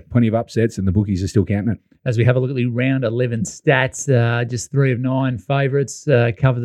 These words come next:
Speaker 2: the line, two of nine, the over total, three of nine on the home team, four of nine. So not happy reading, uh, there for the punters. And the season stats, they just keep on rolling on. The favourite, sixty-two out of ninety-nine at sixty-three percent.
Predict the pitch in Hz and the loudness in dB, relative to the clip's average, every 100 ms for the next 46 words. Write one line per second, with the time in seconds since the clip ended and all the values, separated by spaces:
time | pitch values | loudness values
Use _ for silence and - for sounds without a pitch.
0 | 120 123 123 127 123 120 - 127 113 120 | -4 -2 -2 -2 -2 -4 0 0 0 -2
1 | 120 117 117 120 127 120 123 113 110 - | -2 -2 0 2 2 0 -2 0 -2 -4
2 | 120 117 113 117 117 113 120 113 120 113 | 0 0 0 -2 -2 -2 -2 0 0 0
3 | - 127 139 131 110 104 107 113 123 151 | -2 0 0 0 0 -2 -4 -2 4 4
4 | 151 - 147 - 139 - 135 131 123 131 | 4 -2 -10 -4 -4 0 -2 -2 -4 -2
5 | 131 127 117 117 117 113 120 131 123 135 | -2 -2 -4 -2 -2 -2 -2 -2 -4 -4
6 | 123 120 113 127 127 131 165 _ _ _ | -2 -2 -2 -2 0 -2 -4 _ _ _
7 | - 123 120 - 123 107 104 - 113 110 | -2 2 2 2 2 2 -4 2 2 2
8 | - 110 - - 110 110 110 113 113 107 | -2 -4 -2 0 0 0 -2 -2 -2 -2
9 | 117 131 127 117 110 - 123 110 110 - | -4 0 0 2 -4 0 2 2 -2 0
10 | 107 113 - 123 110 110 110 110 107 107 | 0 -2 -2 2 2 0 -2 -2 -2 -4
11 | 101 113 - 110 - 113 104 104 113 107 | -4 -6 -4 -8 2 2 2 -2 0 0
12 | 110 | -2